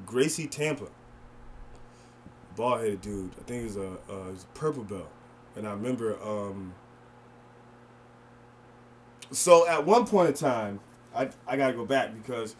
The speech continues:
I used to bite on my mouthpiece and just get it. So then Edson comes under me and he says, "Yo, you need to work your jab." So I'm like, "Okay,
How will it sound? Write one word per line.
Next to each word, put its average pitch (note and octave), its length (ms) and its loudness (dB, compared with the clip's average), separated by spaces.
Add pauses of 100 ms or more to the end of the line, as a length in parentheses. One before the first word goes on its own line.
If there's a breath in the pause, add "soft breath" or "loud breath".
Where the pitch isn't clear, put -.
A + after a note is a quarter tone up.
(1040 loud breath)
I C3+ 100 0
used C#3 180 4
to C3 60 -8
bite C3+ 240 6
on C#3+ 80 4
my C#3 100 2
mouthpiece C3 480 -2
and G#2+ 80 -6
just G2+ 240 -14
get B2+ 200 -4
it. - 100 -12 (440)
So A2+ 220 -6
then C#3+ 520 2 (1500)
Edson B2+ 320 0
comes A2+ 240 -6
under A2 160 -4
me G#2 140 -6
and G2+ 100 -6
he G2+ 60 -10
says, F#2 260 -12
"Yo, G#2+ 240 -2
you F#2 140 -12
need G2 180 -10
to F#2 60 -12
work F2+ 160 -12
your F#2 100 -20
jab." F#2+ 360 -8 (240)
So - 160 -14
I'm F#2 100 -10
like, F2 160 -14
"Okay, G2 340 -10